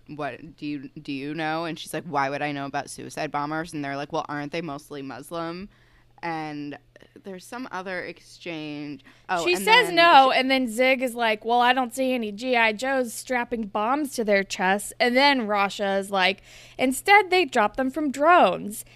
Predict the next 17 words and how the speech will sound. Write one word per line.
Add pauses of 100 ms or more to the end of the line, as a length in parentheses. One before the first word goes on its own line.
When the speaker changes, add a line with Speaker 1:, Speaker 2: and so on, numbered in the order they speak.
Speaker 2:
And
calling
suicide
bombers
Muslim
is
an
insult
to
Muslims
everywhere."
And
I'm
like,
"Yes,
Rasha,
fucking